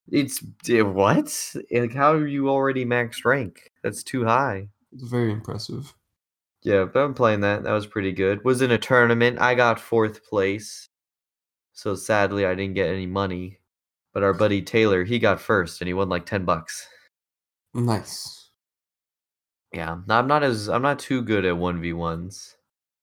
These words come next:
Speaker 1: I, I, there, there was one dude, I was just struggling against him, couldn't do it. But when I wasn't playing that,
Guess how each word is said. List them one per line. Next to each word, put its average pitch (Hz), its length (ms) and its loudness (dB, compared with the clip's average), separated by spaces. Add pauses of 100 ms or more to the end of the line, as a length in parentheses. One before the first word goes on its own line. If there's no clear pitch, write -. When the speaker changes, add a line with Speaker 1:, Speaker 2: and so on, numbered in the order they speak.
(600)
Speaker 1:
I, 95 440 2
I, - 20 0
there, 107 220 0
there 117 160 2
was 113 120 0
one 107 180 2
dude, 95 180 0
I 90 100 2
was 98 80 -2
just 92 180 -8
struggling 90 460 -2
against 87 420 -6
him, 87 160 -8
couldn't 107 300 -6
do 101 220 -6
it. 98 100 -12 (3000)
But 143 400 4 (800)
when 113 160 4
I 110 80 6
wasn't 117 360 4
playing 107 320 4
that, 107 300 2